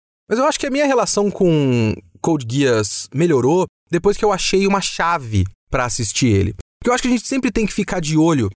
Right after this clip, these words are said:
e pensar em o que Code Geass é e o que ele não é. Pra gente saber o que está assistindo.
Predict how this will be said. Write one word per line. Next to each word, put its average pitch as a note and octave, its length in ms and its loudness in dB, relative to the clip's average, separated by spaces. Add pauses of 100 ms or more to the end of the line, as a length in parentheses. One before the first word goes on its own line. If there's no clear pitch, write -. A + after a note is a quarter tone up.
(140)
e D3 80 -2
pensar E3 600 -2 (260)
em D#3+ 220 2 (120)
o F#3+ 140 2 (140)
que D4+ 260 0 (140)
Code F#3+ 360 0
Geass C3+ 600 0 (180)
é F#3+ 280 -2 (280)
e G3+ 160 2
o G3 80 2
que - 220 -6
ele G#3+ 300 2
não E3+ 760 2
é. F#2+ 200 0 (320)
Pra A#3 100 0
gente A#3+ 240 -2
saber G3 840 0
o A#3 160 0
que G#3+ 160 0
está F#3 640 0
assistindo. A2 960 0